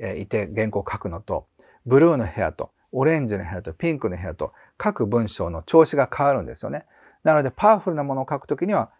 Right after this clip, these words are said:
赤い部屋にいるし、静かな、あるいはヒーリングのことをやるときには、ブルーだったり、ピンクの部屋で原稿を書くことがあります。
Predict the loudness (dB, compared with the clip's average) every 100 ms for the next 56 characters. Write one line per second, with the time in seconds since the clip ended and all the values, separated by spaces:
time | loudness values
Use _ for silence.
0 | _ _ -2 0 -2 -4 -6 -6 -4 -8
1 | -6 -4 -4 -4 -8 -4 0 2 2 0
2 | -6 -10 -2 2 2 2 -2 -2 0 0
3 | 0 -4 -6 -4 -4 -4 _ _ _ -2
4 | 0 0 -2 -4 -2 -2 -6 _ -6 -6
5 | -6 -10 -6 -4 -2 -2 -4 -6 -8 -6
6 | -10 -10 -14 -12 0 0 0 -4 -10